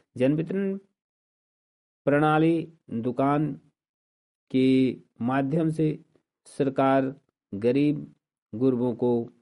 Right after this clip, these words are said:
मुफ्त, मुफ्त में अनाज मुहैया करवा रही है।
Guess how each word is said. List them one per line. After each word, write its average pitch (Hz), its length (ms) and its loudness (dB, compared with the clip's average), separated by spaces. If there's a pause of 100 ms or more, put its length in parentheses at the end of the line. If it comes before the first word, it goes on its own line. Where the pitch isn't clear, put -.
(120)
मुफ्त, 110 600 -4 (1080)
मुफ्त 135 800 -4
में 127 540 0 (640)
अनाज 117 480 -2
मुहैया 117 600 0 (280)
करवा 107 340 0
रही 104 280 -4
है। 110 340 -8